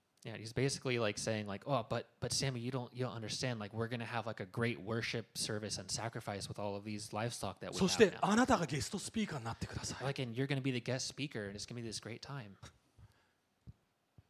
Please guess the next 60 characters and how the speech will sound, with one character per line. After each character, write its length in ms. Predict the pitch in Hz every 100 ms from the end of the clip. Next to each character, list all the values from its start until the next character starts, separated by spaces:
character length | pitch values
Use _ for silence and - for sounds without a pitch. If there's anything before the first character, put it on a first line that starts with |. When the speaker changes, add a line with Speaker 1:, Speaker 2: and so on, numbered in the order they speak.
| _ _ _ _ _
Speaker 2:
そ 180 | - 233
れ 80 | 262
で 60 | 262
自 180 | 202
分 160 | 226 254
を 60 | 240
カ 180 | 226
モ 120 | 240 233
フ 80 |
ラ 80 | 240
ー 40 | 190
ジ 80 |
ュ 100 | 170
隠 100 | 208 -
し 80 | -
て 80 | 226
る 100 | 123
わ 60 |
け 120 | -
で 100 | -
す。 180 | - - - _ -
Speaker 1:
Yeah, 120 | 113 110
he's 160 | 117
completely 580 | - 120 131 143 143 131 - -
just 180 | - 113
hiding 460 | - 120 117 120 107
and 120 | 107
camouflaging, 720 | - 110 104 110 - 104 101 -
um, 220 | 110 98 -
himself 380 | 107 - 98 -
that 100 | 101
he 140 | 104
did, 180 | 107 92 -
that 120 | 110
he 140 | 113
know, 140 | 101 92 -
that 160 | 101 98
he, 340 | - 104 98 -
like, 180 | 101 -
didn't 240 | 101 98
obey 360 | 92 101 95 90
in 60 |
the 60 | 98
first 20 |
place. 100 | 170
Speaker 2:
私 280 | 202 269 269
た 80 | 247
ち 100 | 190
も 80 | 170
そ 80 |
れ 80 | 175
よ 100 | 180
く 120 | 180
や 80 | 156
っ 20 |
て 120 | - 147
ま 120 | 135
せ 120 | 151
ん 60 | 127
か？ 180 | 95 82